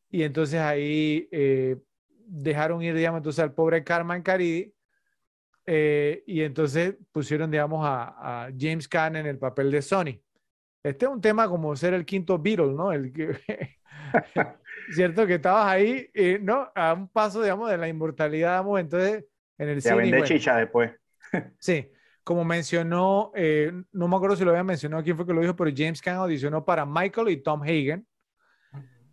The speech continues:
Speaker 1: Aquí viene otra, entonces, que la encontré, y esto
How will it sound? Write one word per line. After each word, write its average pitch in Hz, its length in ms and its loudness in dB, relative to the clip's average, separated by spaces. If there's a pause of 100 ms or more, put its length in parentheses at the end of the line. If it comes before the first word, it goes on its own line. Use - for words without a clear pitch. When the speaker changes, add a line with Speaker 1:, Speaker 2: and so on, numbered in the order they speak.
(120)
Speaker 1:
Aquí 190 260 -2
viene 226 220 0
otra, 233 340 2
entonces, 214 320 0
que 202 140 2
la 175 80 0
encontré, 165 640 -2 (300)
y 170 140 -2
esto 208 460 0